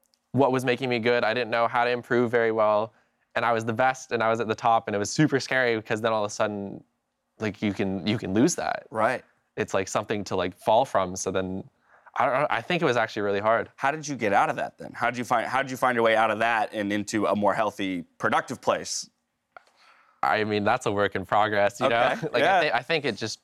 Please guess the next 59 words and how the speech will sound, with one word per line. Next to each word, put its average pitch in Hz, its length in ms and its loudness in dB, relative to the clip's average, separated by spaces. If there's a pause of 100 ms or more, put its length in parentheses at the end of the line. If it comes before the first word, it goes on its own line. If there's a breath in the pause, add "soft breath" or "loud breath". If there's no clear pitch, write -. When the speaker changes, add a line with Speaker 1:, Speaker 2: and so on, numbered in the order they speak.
(340)
Speaker 1:
at 120 60 -4
the 131 80 0
end 117 100 2
of 104 80 0
the 101 60 2
day, 104 100 2
it 113 60 -2
just 104 140 -12
comes 98 160 -4
down 95 200 0
to 95 480 -4
focusing 98 560 -2
more 92 220 2
on 92 100 0
yourself 92 460 -2
and 92 80 -6
not 92 300 0 (180)
actually 92 300 -4
just - 160 -8
trying 90 140 -4
to 87 40 -6
compare 87 240 -4
yourself. 90 460 -4
'Cause 101 180 -2
I 92 40 -2
Speaker 2:
Mm-hmm. 87 80 -4
Speaker 1:
think, 87 220 -6 (640)
I 98 60 -2
think 107 140 -4
every 131 260 0
time, 123 720 -2
for 123 100 0
me 113 200 0
at 120 60 -2
least, 135 220 0
every 120 180 0
time 117 140 -2
I 104 80 0
compare 104 320 -2
myself 117 520 0
to 92 360 -4 (800)
other 104 220 0
players, 120 600 0
you, 98 200 -2
like, 104 260 -2
you 120 120 2
either 110 320 0 (220)
end 117 140 -2
up 113 140 0
feeling 110 260 0
like 104 140 -2
you 104 60 -4
come 113 180 -2
up 104 80 -2
short 117 320 2
or 98 100 -2
you 92 120 -4
feel, 101 240 0
like, 92 180 -2